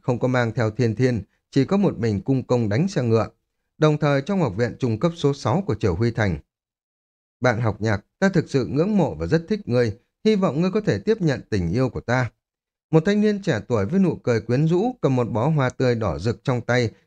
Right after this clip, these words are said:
chặn đường của Nhạc Hồng Hương với vẻ mặt si tình mà nói. Nam nhân trẻ tuổi chặn đường tên là Lương Tử Mộc, một học viên thiên tài của năm thứ ba ở học viện trung cấp Hoàng gia Triều Huy Thành, cũng là phó hội trưởng của Hiệp hội Huyền Văn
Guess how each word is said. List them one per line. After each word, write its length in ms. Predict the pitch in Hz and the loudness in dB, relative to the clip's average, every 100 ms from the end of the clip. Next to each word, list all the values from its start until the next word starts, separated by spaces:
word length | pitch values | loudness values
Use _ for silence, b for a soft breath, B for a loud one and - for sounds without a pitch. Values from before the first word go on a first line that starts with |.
| _ | _
chặn 220 | 160 131 | -2 2
đường 180 | 143 127 | 0 0
của 80 | 113 | 0
Nhạc 260 | 113 110 | 0 -2
Hồng 200 | - 120 | -2 0
Hương 280 | 131 190 185 170 | 2 2 0 -2
với 100 | 180 | -4
vẻ 120 | 180 | -2
mặt 200 | 101 90 - | 0 -2 -6
si 220 | - 131 | 0 0
tình 300 | 117 107 78 | 2 -2 0
mà 80 | 78 | -4
nói. 340 | 76 98 202 226 _ _ _ _ _ - | -2 0 0 -2 _ _ _ _ _ 0
Nam 160 | 202 | 2
nhân 160 | 208 196 | 2 0
trẻ 140 | 170 123 | -2 -2
tuổi 180 | 120 98 | -2 0
chặn 280 | - 117 | -2 -2
đường 220 | 117 120 117 | 0 0 0
tên 240 | 135 123 | 0 0
là 100 | 95 | 0
Lương 240 | 95 131 | 2 0
Tử 200 | 127 110 | 0 -2
Mộc, 300 | 85 104 104 - _ _ - | 0 0 -2 -8 _ _ -2
một 180 | 143 | 2
học 120 | 143 135 | 2 2
viên 200 | 180 185 | 2 2
thiên 240 | 196 180 | 0 0
tài 180 | 147 104 | -2 -2
của 100 | 90 | 0
năm 180 | 104 117 | -2 0
thứ 160 | 139 | 0
ba 260 | 139 131 127 | 0 0 0
ở 120 | 98 | 0
học 140 | 92 85 | -2 -2
viện 220 | 110 117 - | -2 -2 -2
trung 200 | 127 113 | -2 0
cấp 140 | 196 196 | -2 -2
Hoàng 220 | 107 76 | -4 -2
gia 200 | 110 113 | -2 -2
Triều 220 | - 104 | 0 2
Huy 140 | 147 | 2
Thành, 300 | 160 131 92 82 _ _ _ | 2 0 -2 -6 _ _ _
cũng 120 | 190 | 0
là 120 | 220 156 | 2 2
phó 140 | - 175 | -2 -2
hội 180 | 208 113 | -2 0
trưởng 240 | - 107 | -2 -2
của 120 | 82 110 | -2 0
Hiệp 200 | 117 123 | 0 0
hội 200 | 127 - | -4 0
Huyền 240 | 127 113 | 0 0
Văn 240 | 147 165 | 2 2